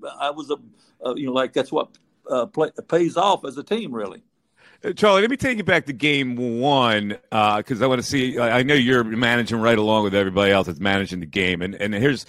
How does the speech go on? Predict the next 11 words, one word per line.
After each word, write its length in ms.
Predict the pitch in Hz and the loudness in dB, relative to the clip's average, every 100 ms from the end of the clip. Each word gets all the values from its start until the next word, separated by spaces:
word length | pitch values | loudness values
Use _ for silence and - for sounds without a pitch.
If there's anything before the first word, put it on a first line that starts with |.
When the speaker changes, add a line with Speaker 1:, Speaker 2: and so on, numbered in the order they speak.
| - - - | -20 -18 0
Speaker 2:
Verlander 600 | 151 180 175 156 135 139 | 2 4 4 2 2 0
with 140 | 127 | 0
a 40 | 113 | -2
five 340 | - 139 131 | 0 2 2
nothing 400 | 123 117 117 104 | 0 -4 -4 -6
lead. 460 | 123 120 92 82 - _ _ - - - | -2 -2 -2 -6 -12 _ _ -20 -20 -8
And, 180 | 120 131 - | -4 -2 -2
and 260 | 156 185 | -4 -2
then 180 | 277 302 | 0 0
it, 160 | 247 - | 0 0
it, 180 | 165 | -2